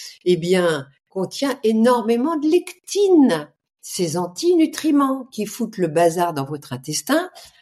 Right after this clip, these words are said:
parce que ça fout le feu à votre intestin, ça s'agglutine sur, sur vos protéines, ça, surtout le blé, ça c'est le pire, il ouvre les parois avec la zonuline qui va laisser passer ces grosses molécules qui ne devraient jamais passer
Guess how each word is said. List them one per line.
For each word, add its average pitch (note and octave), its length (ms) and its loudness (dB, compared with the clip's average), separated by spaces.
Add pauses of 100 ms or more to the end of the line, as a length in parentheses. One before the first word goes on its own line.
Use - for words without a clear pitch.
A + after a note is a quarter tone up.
(100)
parce G3 180 -2
que F#3+ 80 -2
ça F3+ 200 -4
fout - 180 -8
le D3 60 -8
feu A3+ 480 0 (200)
à D#3 120 -6
votre D3 240 -8
intestin, A#3+ 640 -2
ça F#3 180 -2
s'agglutine F3 600 -4
sur, D3 360 -4 (320)
sur D#3 360 -2
vos C#3+ 120 -10
protéines, A#3+ 460 -2
ça, F3 240 -2 (120)
surtout F#3+ 380 -6
le E3+ 140 -2
blé, E3+ 200 -2
ça D#3 140 -6
c'est D3 140 -8
le C#3+ 80 -8
pire, F3+ 380 -2 (340)
il E3+ 240 -2
ouvre F#3+ 320 2
les D3+ 140 0
parois F3 580 -2
avec C#3+ 280 -6
la D3+ 100 -2
zonuline F3 680 0 (240)
qui E3 140 -6
va E3+ 140 0
laisser F#3 360 0
passer F3+ 560 0 (240)
ces - 160 -2
grosses D#3+ 440 -2
molécules E3 500 -6
qui F4 240 2
ne B3 80 0
devraient D3+ 300 0
jamais B2+ 320 -6
passer D4 460 -2